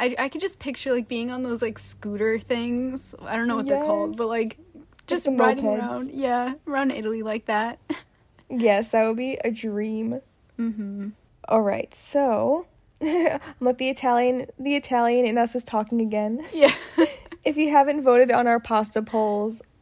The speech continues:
Speaker 2: on our Instagram,
Speaker 1: Oh, yeah.
Speaker 2: definitely follow us. We are doing polls right now about your favorite pasta shape that are still going on. So if you wanted to be, if you're passionate about your pasta shapes like us, definitely go follow us on Instagram at Sweet Things Podcast.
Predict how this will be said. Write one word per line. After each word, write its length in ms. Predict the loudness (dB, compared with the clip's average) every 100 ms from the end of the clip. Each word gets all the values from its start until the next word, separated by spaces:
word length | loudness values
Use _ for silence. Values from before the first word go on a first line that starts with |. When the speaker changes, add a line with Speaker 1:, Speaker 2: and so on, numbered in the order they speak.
| -4
Speaker 2:
on 100 | -2
our 100 | 0
Instagram, 500 | -2 -2 4 4 4
Speaker 1:
Oh, 40 |
yeah. 320 | 2 -4 -10 -10 0
Speaker 2:
definitely 560 | 2 2 2 2 2
follow 400 | 2 2 2 2
us. 300 | 2 2 0
We 140 | 0 2
are 80 | 2
doing 280 | 2 0
polls 320 | 0 2 2 2
right 140 | 2
now 200 | 4 4
about 380 | 4 4 4 2 -6 -20 -20 -20 -20 -12 0
your 120 | 0
favorite 320 | 2 0 0
pasta 400 | 0 0 2 -2
shape 460 | 0 2 4 2 2
that 140 | 2
are 80 | 2
still 260 | 0 -2 0
going 300 | 2 2 2
on. 440 | 2 2 0 -4 -10
So 420 | -6 2 4 4
if 120 | 0
you 100 | 0
wanted 200 | 0 0
to 60 | 0
be, 440 | 0 0 0 -2 -8 _ -20 _
if 140 | -2 0
you're 80 | 0
passionate 460 | 2 0 0 -2
about 180 | 0 -2
your 80 | -2
pasta 320 | -4 -4 -4
shapes 260 | -6 -6 -4
like 160 | -2
us, 420 | 0 0 -2 -14 -20 _ -12
definitely 460 | -6 -6 -4 -2 0
go 120 | 0
follow 320 | 0 -2 0
us 140 | -2 -4
on 400 | -6 -4 -4 -6 -12 _ _ -6
Instagram 520 | -6 -6 -4 -2 -2
at 120 | -4
Sweet 220 | -6 -6
Things 260 | -6 -6 -6
Podcast. 640 | -8 -8 -12 -18 -18 -20